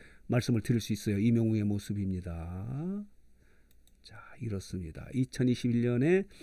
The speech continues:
최고의 무대는 임영웅의 단독 쇼다. 관객들의 모습도 이렇게 살짝 볼 수 있습니다. 그런데 이 관객들이 임영웅의 목소리에만 집중하는 모습에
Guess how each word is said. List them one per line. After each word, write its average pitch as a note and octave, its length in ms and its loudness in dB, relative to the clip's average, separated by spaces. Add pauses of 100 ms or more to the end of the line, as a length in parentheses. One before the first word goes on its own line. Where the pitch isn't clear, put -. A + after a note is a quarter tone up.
(200)
최고의 D3 440 6
무대는 B2 600 4 (400)
임영웅의 A2+ 420 4
단독 A#2 420 0
쇼다. - 460 -8 (1300)
관객들의 D#3 760 8
모습도 C#3 680 4 (360)
이렇게 A2 320 -2
살짝 G3+ 560 0
볼 A2+ 120 2
수 - 180 -6
있습니다. - 520 -10 (1000)
그런데 C3+ 320 8
이 C#3 160 6
관객들이 B2+ 800 4
임영웅의 C#3+ 520 8
목소리에만 E3+ 1080 6 (420)
집중하는 C#3 640 6
모습에 C3 480 4